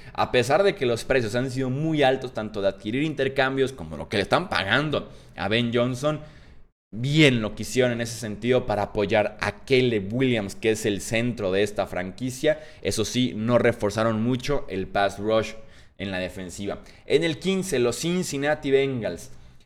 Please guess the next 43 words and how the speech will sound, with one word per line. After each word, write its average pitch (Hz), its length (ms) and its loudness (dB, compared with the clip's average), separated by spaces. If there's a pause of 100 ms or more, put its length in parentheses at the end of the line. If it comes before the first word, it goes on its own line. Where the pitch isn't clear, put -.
(180)
Trey 175 240 2
Hendrickson 160 420 -4
todavía 143 380 6
está 135 400 0
en 110 180 -2
el 104 100 0
aire, 95 200 0
todavía 123 420 4
es 127 120 -4
un 127 100 -2
incógnito 120 460 -4
lo 107 80 -4
que 95 100 -6
pueda - 300 0
pasar 113 420 2 (220)
con 107 180 -2
el 101 120 -2
pass 107 260 2
rusher 117 300 -2
de 95 100 -4
los 85 200 -4
Bengals. 131 520 -2
Insisto, 107 560 -2
no 104 200 -2
sé 104 120 -2
cómo 101 240 -4
esa 101 140 -6
franquicia 95 420 -4
maneja 95 400 -4
tan 90 200 -6
mal 110 280 2 (320)
el 101 140 -4
tema 120 320 2
de 120 140 6
los 120 200 4
contratos, 110 760 -2
la 95 120 2
imagen, 107 600 -2
cómo 107 300 -6
trata 110 200 -8
a 104 40 -8
sus 98 160 -10
jugadores. 107 560 2